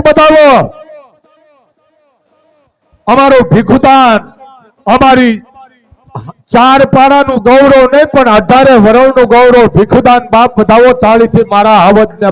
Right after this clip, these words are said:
બાપ. બાટી મારા બાપનું મહોલ છે ભલા માણા, જેને આય પીઠળ, કારણ કે બાટીની મૂળ ચામુંડાસ, પણ એનામાં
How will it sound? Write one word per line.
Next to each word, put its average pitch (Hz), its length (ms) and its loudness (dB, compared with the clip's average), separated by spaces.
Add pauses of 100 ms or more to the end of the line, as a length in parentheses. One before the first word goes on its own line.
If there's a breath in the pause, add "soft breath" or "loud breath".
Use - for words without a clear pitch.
બાપ. 254 320 2 (1500)
બાટી 240 560 0
મારા 226 380 0
બાપનું 208 520 -2
મહોલ 190 420 0 (140)
છે 170 140 0
ભલા 156 360 -2
માણા, 170 360 -2 (1400)
જેને 220 380 -2
આય 214 400 2 (100)
પીઠળ, 185 500 0 (560)
કારણ 214 220 -2
કે 247 100 -2 (100)
બાટીની 214 480 -4
મૂળ 208 200 -2 (120)
ચામુંડાસ, 233 580 -4
પણ 185 180 -8
એનામાં 190 320 -8